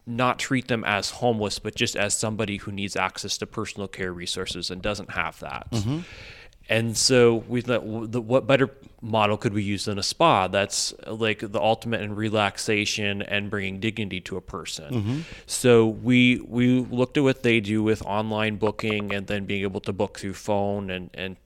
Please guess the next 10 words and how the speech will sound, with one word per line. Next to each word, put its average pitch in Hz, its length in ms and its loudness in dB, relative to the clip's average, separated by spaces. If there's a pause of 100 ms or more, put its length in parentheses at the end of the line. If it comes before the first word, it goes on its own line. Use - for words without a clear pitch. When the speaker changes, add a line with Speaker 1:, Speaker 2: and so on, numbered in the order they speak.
(200)
Speaker 1:
different 107 380 -4 (300)
ways 110 540 0
that 104 280 0
way. 107 160 0 (320)
And 120 180 0
so 131 100 -4
we 131 260 4
then 127 400 2
went 117 300 2
from 107 460 -4